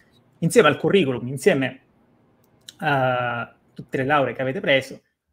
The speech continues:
mandate anche il, il vostro portfolio con i progetti che avete sviluppato, quello, quello è proprio una, diciamo,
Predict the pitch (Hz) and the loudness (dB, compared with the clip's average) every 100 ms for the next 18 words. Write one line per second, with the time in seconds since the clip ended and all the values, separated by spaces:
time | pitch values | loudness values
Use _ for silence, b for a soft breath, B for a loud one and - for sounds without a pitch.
0 | _ 135 147 214 214 143 135 127 139 127 | _ -4 0 0 -2 -4 -4 -4 -4 -2
1 | 120 117 120 117 120 117 131 - - 139 | -2 -6 -6 -6 -8 -10 -12 -12 -4 0
2 | 135 123 120 123 120 127 127 123 123 120 | 2 0 -4 -6 -8 -8 -6 -6 -6 -8
3 | - - 127 151 147 - b b b 147 | -10 -8 -6 -4 -6 -10 b b b -4
4 | 143 151 143 135 135 135 127 127 - - | -2 0 0 0 0 -2 -4 -6 -12 -12
5 | 139 143 135 123 | -4 -2 -2 -6